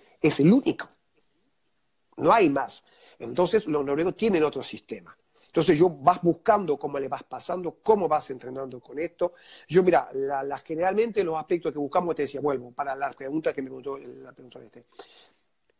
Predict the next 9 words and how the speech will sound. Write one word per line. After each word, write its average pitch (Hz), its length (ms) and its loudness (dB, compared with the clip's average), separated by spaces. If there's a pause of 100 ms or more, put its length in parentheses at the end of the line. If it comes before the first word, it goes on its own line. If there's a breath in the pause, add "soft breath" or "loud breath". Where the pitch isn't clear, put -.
(140)
Vamos 190 260 4
buscando 202 320 2
generalmente, 175 840 2
eh, 147 720 -4 (420)
la 135 280 -2
parte 170 360 2
del 143 160 -2
side 127 300 -6
out. - 160 -14